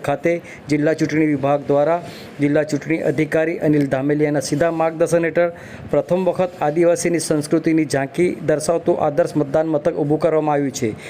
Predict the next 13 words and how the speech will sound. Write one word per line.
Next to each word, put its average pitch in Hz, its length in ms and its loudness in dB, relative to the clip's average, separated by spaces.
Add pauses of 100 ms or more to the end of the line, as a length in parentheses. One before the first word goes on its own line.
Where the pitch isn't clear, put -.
(160)
જેને 160 240 2
લઈ 180 140 0
મતદારોમાં 170 600 2
અનેરો 165 300 0
ઉત્સાહ 175 300 0
જોવા 160 320 2
મળ્યો 131 220 0
છે 120 180 -2 (300)
અને 151 140 4
પ્રથમ 156 360 0
વખત 170 240 0
મતદાન 165 340 0
મથક 165 360 0